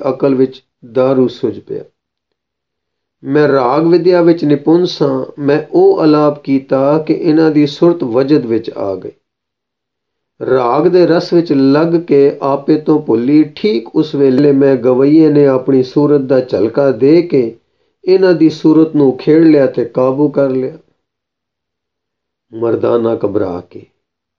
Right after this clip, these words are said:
"ਹੇ ਸਤਿਗੁਰ ਜੀ, ਮੇਰੀ ਮੌਤ ਇਸ ਰਾਗ ਦੇ ਹੱਥੋਂ ਹੀ ਲਿਖੀ ਸੀ।" ਸਤਿਗੁਰ, ਮਰਦਾਨਿਆਂ, ਅਦਬ ਨਾਲ ਬੋਲੀ। ਰਾਗ ਇਲਾਹੀ ਨਾਦ ਹੈ, ਇਹ ਅਰਸ਼ ਤੋਂ ਆਇਆ ਹੈ।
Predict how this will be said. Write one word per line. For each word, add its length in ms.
"ਹੇ 120
ਸਤਿਗੁਰ 480
ਜੀ, 400
ਮੇਰੀ 480
ਮੌਤ 420
ਇਸ 240
ਰਾਗ 360
ਦੇ 160
ਹੱਥੋਂ 300
ਹੀ 80
ਲਿਖੀ 360
ਸੀ।" 320
ਸਤਿਗੁਰ, 520
ਮਰਦਾਨਿਆਂ, 1080
ਅਦਬ 220
ਨਾਲ 240
ਬੋਲੀ। 480
ਰਾਗ 420
ਇਲਾਹੀ 480
ਨਾਦ 400
ਹੈ, 360
ਇਹ 140
ਅਰਸ਼ 280
ਤੋਂ 220
ਆਇਆ 240
ਹੈ। 200